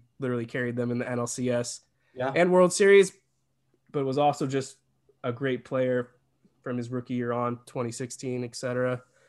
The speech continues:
Speaker 1: And then number five, I don't think you guys said this one, Blake Trinan.
Speaker 2: Ooh, hell yeah.
Speaker 1: No way do the Dodgers
Speaker 2: Tell me more.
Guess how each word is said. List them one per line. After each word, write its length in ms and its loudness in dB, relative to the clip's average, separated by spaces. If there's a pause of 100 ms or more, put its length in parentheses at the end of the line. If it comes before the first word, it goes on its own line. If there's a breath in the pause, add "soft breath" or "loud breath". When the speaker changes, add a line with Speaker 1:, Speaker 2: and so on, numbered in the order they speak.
(260)
Speaker 1:
And 100 4
then 100 8
number 200 8
five, 400 8
I 80 -4
don't 140 0
think 120 -4
you 60 -4
guys 180 2
said 160 -2
this 160 -2
one, 280 0 (100)
Blake 220 2
Trinan. 440 2 (960)
Speaker 2:
Ooh, 140 -4
hell 240 2
yeah. 340 2
Speaker 1:
No 240 8
way 340 10
do 160 0
the 120 2
Dodgers 440 6
Speaker 2:
Tell 140 8
me 140 12
more. 440 8